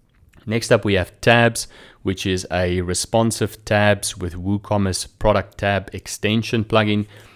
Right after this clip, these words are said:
Impacts about nine thousand installations with an Admin Plus stored cross-site scripting vulnerability. It is only a low severity, but again, it has been patched in version three dot seven dot two. We have We're Open again,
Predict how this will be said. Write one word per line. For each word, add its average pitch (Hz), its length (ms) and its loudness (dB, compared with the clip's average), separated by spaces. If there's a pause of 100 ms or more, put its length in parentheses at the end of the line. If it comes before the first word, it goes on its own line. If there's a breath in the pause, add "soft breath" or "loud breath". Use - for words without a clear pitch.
(140 loud breath)
Impacts 135 360 0
about 123 300 2
nine 101 320 4
thousand 95 480 2
installations 90 720 -2
with 87 100 -6
an 90 100 -2
Admin 120 380 0
Plus 95 220 0
stored 90 400 -4
cross-site 90 480 -2
scripting 98 480 -4
vulnerability. 87 640 -6 (320 soft breath)
It 101 120 -2
is 127 140 2
only 151 240 2
a 110 60 4
low 104 220 4
severity, 87 680 -2 (280 soft breath)
but 82 120 -6
again, 87 220 -2
it 82 80 -4
has 90 180 -2
been 90 160 -4
patched - 360 -2
in 85 120 -4
version 82 360 -2
three 98 320 -4
dot 80 280 -6
seven 85 340 -2
dot 82 300 -6
two. 92 260 -2 (1400 soft breath)
We 101 100 0
have 98 160 2
We're 120 400 6
Open 127 500 4
again, 113 680 2